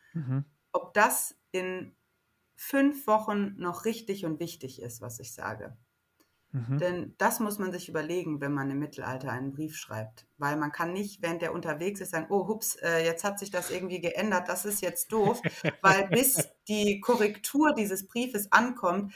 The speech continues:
Speaker 2: hat, hat der schon gewirkt am Ankunftsort.
Speaker 1: Ja.
Speaker 2: Ich bin mir nicht sicher, ob heute Kommunikation we-, äh,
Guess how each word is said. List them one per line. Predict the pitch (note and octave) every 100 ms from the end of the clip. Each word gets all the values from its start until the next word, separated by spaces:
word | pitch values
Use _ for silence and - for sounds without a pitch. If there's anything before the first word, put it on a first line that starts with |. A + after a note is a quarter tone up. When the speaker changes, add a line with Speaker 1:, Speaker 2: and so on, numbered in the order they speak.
| -
Speaker 2:
hat, | - G#3+ G#3 - -
hat | A3+
der | A3
schon | A3 A#3 G#3
gewirkt | G3+ G3+ A#3+ F3 - - -
am | - C3+
Ankunftsort. | C3+ C3+ C3+ B2+ - - A2 G#2
Speaker 1:
Ja. | B2+ - _ _
Speaker 2:
Ich | G#3 G3+
bin | B3 C#4
mir | C4
nicht | G#3+ G3+
sicher, | - B3 A3+ F3
ob | -
heute | G#3 A3 G3+
Kommunikation | G3+ F#3 F3+ F3 E3 - E3+ D#3
we-, | G3+ G#3+ G3+
äh, | F#3 F3 E3